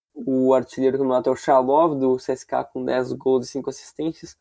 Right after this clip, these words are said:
Logo atrás vem o Zé Luiz, do Spartak Moscou, do Cabo Verde, com oito gols. O brasileiro naturalizado, agora naturalizado russo, Ari, do Krasnodar, tem sete gols logo em seguida.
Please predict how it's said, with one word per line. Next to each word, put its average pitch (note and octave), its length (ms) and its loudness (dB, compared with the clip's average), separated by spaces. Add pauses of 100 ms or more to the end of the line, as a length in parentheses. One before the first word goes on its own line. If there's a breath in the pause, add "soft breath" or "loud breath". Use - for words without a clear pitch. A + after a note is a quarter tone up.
(400)
Logo C#3+ 180 4
atrás C3 380 0
vem C3 200 0
o B2+ 260 0
Zé B2+ 160 2
Luiz, C3 500 2
do C3 80 -8
Spartak B2+ 340 -4
Moscou, B2+ 460 0
do - 80 -10
Cabo - 240 -8
Verde, B2 340 0
com A#2+ 140 -8
oito A#2 220 -6
gols. C#3+ 420 0 (480)
O - 80 -10
brasileiro C#3+ 560 4
naturalizado, B2+ 960 0
agora B2+ 320 0
naturalizado B2+ 560 -4
russo, B2+ 400 -4
Ari, B2 300 2
do B2 100 -4
Krasnodar, B2 560 -2
tem B2+ 180 -12
sete A#2 320 -10
gols C3 280 0
logo B2 160 -2
em B2 60 -10
seguida. D#3 380 0